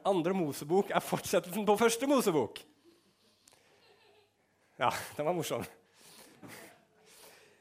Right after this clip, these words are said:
Men, vet dere hva? Det er altså en historie som ligger foran, som her på en måte oppfylles.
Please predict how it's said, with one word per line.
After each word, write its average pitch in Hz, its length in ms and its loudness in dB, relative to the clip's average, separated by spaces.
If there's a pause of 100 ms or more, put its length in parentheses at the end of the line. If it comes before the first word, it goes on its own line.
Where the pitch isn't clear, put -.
(340)
Men, 233 300 4 (560)
vet 196 160 0
dere 220 100 0
hva? 226 140 4 (760)
Det 165 140 -4
er 170 180 0
altså 156 380 0
en 170 100 -4
historie 139 320 -4
som 156 140 -4
ligger 131 180 -6
foran, 151 540 -4 (320)
som 143 260 -8
her 139 300 -2 (240)
på - 100 -8
en 139 60 -2
måte - 160 -6 (180)
oppfylles. - 680 -8